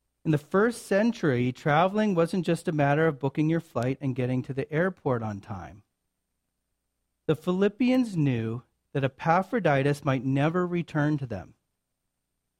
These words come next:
a situation that very nearly happened. In chapter four, verse fifteen and sixteen, Paul says this, "As you know,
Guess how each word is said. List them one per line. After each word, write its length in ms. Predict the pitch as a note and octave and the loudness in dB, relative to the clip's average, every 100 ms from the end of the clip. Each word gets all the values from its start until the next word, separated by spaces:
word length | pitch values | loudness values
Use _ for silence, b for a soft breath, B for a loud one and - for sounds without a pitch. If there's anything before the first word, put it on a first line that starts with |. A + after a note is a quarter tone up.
| _ | _
a 80 | C3 | -12
situation 680 | - F3+ G3+ G3 D3+ C#3+ D#3+ | -4 -4 -2 2 2 2 0
that 160 | D3 B2+ | -2 -2
very 340 | B2+ C#3 D#3 | -2 -2 0
nearly 420 | D3 B2 B2+ B2+ | 0 -2 -2 -4
happened. 580 | A#2 A#2+ C3 - D2+ - _ _ _ _ _ _ _ _ _ _ _ _ _ _ _ _ _ _ _ _ _ _ _ _ _ _ _ _ _ _ _ - | -6 -8 -10 -12 -20 -20 _ _ _ _ _ _ _ _ _ _ _ _ _ _ _ _ _ _ _ _ _ _ _ _ _ _ _ _ _ _ _ -2
In 100 | D3 | -2
chapter 420 | - F#3 G#3 B3+ | 4 4 4 0
four, 420 | - G3+ E3 D#3+ | 0 2 4 4
verse 300 | E3 E3 D3+ | 2 2 0
fifteen 580 | - G3+ F#3+ - G3+ G3+ | 0 -2 -2 -2 0 0
and 220 | - D#3+ | 0 -2
sixteen, 760 | - - G3 - - B2 A#2+ A#2+ _ - | -2 -4 -4 -4 -4 -2 -2 -6 _ -4
Paul 240 | D#3+ D#3+ | 0 0
says 340 | - D#3 B2+ B2+ | 0 -2 -2 -2
this, 460 | C#3 A2+ - - _ _ _ _ _ _ _ _ _ _ _ _ _ _ _ _ _ _ _ - | -2 -2 -8 -20 _ _ _ _ _ _ _ _ _ _ _ _ _ _ _ _ _ _ _ 0
"As 300 | C3+ E3 G#3+ | 2 2 2
you 100 | B3+ | 2
know, 460 | E3+ B2+ A#2+ C3+ | 2 2 0 -2